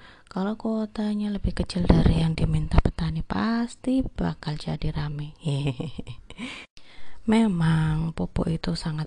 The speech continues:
penting bagi petani, bagi yang berusaha tani, karena untuk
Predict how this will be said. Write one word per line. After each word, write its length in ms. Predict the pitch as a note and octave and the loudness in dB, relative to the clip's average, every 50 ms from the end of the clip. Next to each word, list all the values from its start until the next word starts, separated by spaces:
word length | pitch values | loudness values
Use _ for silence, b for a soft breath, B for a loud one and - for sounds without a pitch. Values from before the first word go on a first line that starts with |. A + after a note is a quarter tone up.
| - | -4
penting 720 | - F#3 G3 G3 F#3 - - E3+ D#3+ D#3+ D#3 D#3 D#3 D#3 D#3 | -2 -2 -2 -2 -2 2 2 2 4 2 0 -2 -2 -2 -2
bagi 320 | D#3 D#3 - - D#3 D3+ | -2 -2 0 0 0 4
petani, 1120 | - - - - - C#3+ C#3 C#3+ C#3+ C#3+ D3+ D#3+ D#3+ D#3+ D#3 D#3+ D#3+ D#3+ D#3+ D#3+ D#3+ D#3 | 2 2 2 0 -4 -4 -2 -2 -2 -2 -2 0 0 0 -2 -2 -4 -4 -4 -6 -6 -8
bagi 400 | D#3 - D3+ C#3+ - - D#3 D#3 | -6 -6 -8 -8 -6 -6 -6 -6
yang 160 | D3+ D3+ D3+ D3+ - B B B B B B - | -4 -6 -8 -10 -12 B B B B B B 6
berusaha 480 | G#3 G#3 A3 G#3+ - G#3+ G#3 G#3 G#3 G3+ - | 8 8 8 6 4 4 2 2 2 0 -2
tani, 640 | - F3 E3 D#3+ D#3+ D#3+ D#3+ D#3+ D#3+ D#3+ E3 D#3+ - | -2 -4 -4 -4 -6 -6 -6 -6 -6 -6 -8 -8 -8
karena 320 | - D3 D3 D3 D#3 D#3+ | -8 -8 -8 -6 -6 -6
untuk 400 | D#3+ E3 E3+ - - - - A#3 | -6 -8 -6 -6 -6 -6 -6 -6